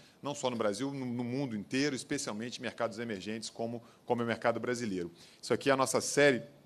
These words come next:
Volta só um, um para trás, por gentileza. Isso. É, nós já estamos no Brasil com cerca de cento e dezessete milhões de passageiros transportados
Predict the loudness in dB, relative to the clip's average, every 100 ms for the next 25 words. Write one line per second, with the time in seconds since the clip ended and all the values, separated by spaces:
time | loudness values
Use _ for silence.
0 | -20 -20 -12 -12 -12 -12 -10 -10 -10 -8
1 | -6 0 2 2 0 -8 0 0 2 -2
2 | -4 -10 -20 -20 4 8 10 10 6 2
3 | 2 0 -4 -2 0 0 0 -4 -4 -2
4 | -2 -2 -2 -2 -4 -4 -2 0 0 -2
5 | -4 -4 -4 -4 -6 -2 0 0 0 -2
6 | -2 -6 -10 -8 -10 0 4 6 4 0